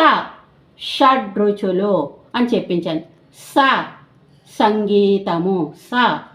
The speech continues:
సంగీతము అని చెప్పిస్తే ఈ మూడు అక్షరాల యొక్క, ఆ, తేడా అనేటువంటిది వాళ్ళు గ్రహించగలుగుతారు. హ, ల, క్ష, బండిరా.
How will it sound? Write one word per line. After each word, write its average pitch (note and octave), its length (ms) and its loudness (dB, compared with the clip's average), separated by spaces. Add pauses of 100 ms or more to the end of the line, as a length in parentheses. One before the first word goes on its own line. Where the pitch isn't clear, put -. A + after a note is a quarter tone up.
(260)
సంగీతము F3+ 1080 -2 (100)
అని C4+ 200 2
చెప్పిస్తే E3+ 640 -8 (260)
ఈ A#3 120 2
మూడు B3 340 2
అక్షరాల G#3 680 -2
యొక్క, F#3+ 340 -4 (800)
ఆ, F#3+ 160 -2
తేడా C#4 460 2
అనేటువంటిది G#3 840 0
వాళ్ళు G3+ 540 -2 (240)
గ్రహించగలుగుతారు. D#3 960 -2 (680)
హ, C#4 280 4 (800)
ల, G3 520 2 (680)
క్ష, - 240 -4 (920)
బండిరా. D#3+ 720 -2